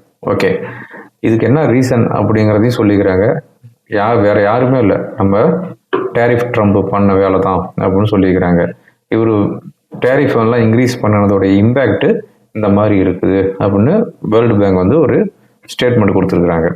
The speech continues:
ஓகேங்களா? ஓகே, இது வந்து வேர்ல்டு பேங்கோடைய நியூஸ். அதுக்கடுத்தா வந்து எஸ் ஐ பி உடைய இன்ஃப்ளோ வந்திருக்குது. எஸ் ஐ பி யோட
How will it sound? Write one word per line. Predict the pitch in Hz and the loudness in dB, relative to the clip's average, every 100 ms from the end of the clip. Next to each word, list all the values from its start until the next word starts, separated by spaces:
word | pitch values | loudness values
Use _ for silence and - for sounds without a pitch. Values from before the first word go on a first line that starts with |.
| - | -6
ஓகேங்களா? | 101 95 95 95 95 - _ _ - | -4 -2 0 0 -2 -6 _ _ -4
ஓகே, | 110 107 98 - - 113 | -2 0 -2 -4 -6 -2
இது | 110 | 0
வந்து | 107 117 113 | 0 2 2
வேர்ல்டு | 110 113 | 2 2
பேங்கோடைய | 104 101 95 98 95 104 | 2 0 2 2 2 2
நியூஸ். | 120 92 85 92 - - _ _ _ _ 113 | 2 0 0 -4 -4 -12 _ _ _ _ -2
அதுக்கடுத்தா | 131 139 139 143 | 0 0 0 2
வந்து | 120 135 143 | 2 2 2
எஸ் | 117 160 | 2 2
ஐ | 147 | 0
பி | 127 | 2
உடைய | 113 110 131 | 2 2 2
இன்ஃப்ளோ | 110 117 107 | 2 2 2
வந்திருக்குது. | 95 92 85 87 87 _ _ _ _ 117 | 2 0 0 -2 -4 _ _ _ _ -2
எஸ் | 139 175 | 0 2
ஐ | 196 | 2
பி | 175 | 2
யோட | 160 | 2